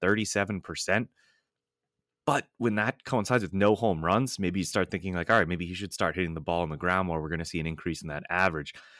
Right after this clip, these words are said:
I look at his babip, and it's just two seventy-nine, which isn't terrible. But with a player with his speed,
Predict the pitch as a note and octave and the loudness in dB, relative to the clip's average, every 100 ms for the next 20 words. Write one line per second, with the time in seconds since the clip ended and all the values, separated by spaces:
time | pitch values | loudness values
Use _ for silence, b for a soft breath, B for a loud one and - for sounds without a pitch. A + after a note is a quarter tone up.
0 | B B F2 B2 B2 E2+ C#2 E2 G#2 F#2+ | B B 2 2 2 0 0 2 4 2
1 | D#2+ D#2 - - G#2+ - - _ - A#2 | -2 -6 -8 -4 -4 -4 -12 _ -4 -2
2 | - G#2+ G#2 E2 D#2+ F#2 C3+ G#2 F#2 - | 2 2 2 -2 0 2 2 0 -2 -4
3 | - A#2 G#2+ - _ _ - G2 F#2+ C#3 | -2 -2 -2 -6 _ _ -2 0 0 0
4 | F3 A3+ _ _ _ _ _ _ _ _ | -4 -4 _ _ _ _ _ _ _ _
5 | - - - G2+ - A#2 A2 G#2+ G2 - | -2 0 2 0 2 6 6 4 -2 -2
6 | - G#2 A#2+ - | -2 -2 0 -4